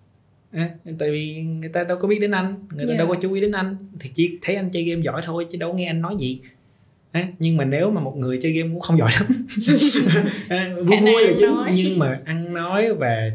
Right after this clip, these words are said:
Speaker 1: tiếp xúc và giải thích, à, và đem lại những niềm vui cho những người xem thì khả năng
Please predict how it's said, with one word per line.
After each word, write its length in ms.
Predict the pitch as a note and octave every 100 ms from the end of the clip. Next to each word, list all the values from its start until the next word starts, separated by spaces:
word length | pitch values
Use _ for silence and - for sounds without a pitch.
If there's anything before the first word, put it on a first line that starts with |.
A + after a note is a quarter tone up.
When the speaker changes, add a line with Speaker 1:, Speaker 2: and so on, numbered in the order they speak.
| -
Speaker 1:
tiếp 180 | G3+ G3+
xúc 340 | - A3 A#3 F3+
và 80 | A#2
giải 360 | A2+ G#2+ B2+ C#3
thích, 120 | C4+ - F3
à, 180 | C#3+ A#2
và 200 | A#2 A2 A2+
đem 160 | C3+
lại 140 | C3+ A2+
những 140 | A#2+
niềm 160 | D#3+ B2
vui 240 | C#3+ D#3+
cho 60 | D#3 C3+
những 100 | D#3
người 140 | C3+
xem 280 | B2+ C#3+ C3+ - _ _ -
thì 100 | B2+
khả 200 | B2+ D3
năng 240 | F3+ F3+